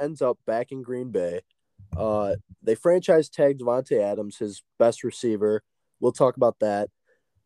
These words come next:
And he's getting paid, like you said, over fifty million, apparently. Uh, that drains their cap space.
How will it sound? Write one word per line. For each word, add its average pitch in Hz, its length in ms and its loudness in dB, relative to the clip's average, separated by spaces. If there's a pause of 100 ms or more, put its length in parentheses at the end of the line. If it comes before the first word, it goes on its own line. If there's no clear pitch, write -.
(160)
And 151 480 2 (400)
he's 185 260 -6
getting 175 240 4
paid, 170 300 4
like 123 240 0
you 135 60 -4
said, 131 400 2
over 135 260 2
fifty 143 320 -4
million, 120 560 0
apparently. 117 640 -4 (560)
Uh, 110 380 0 (300)
that 127 260 0
drains 156 480 0
their 120 160 2
cap 120 300 -2
space. 120 580 -2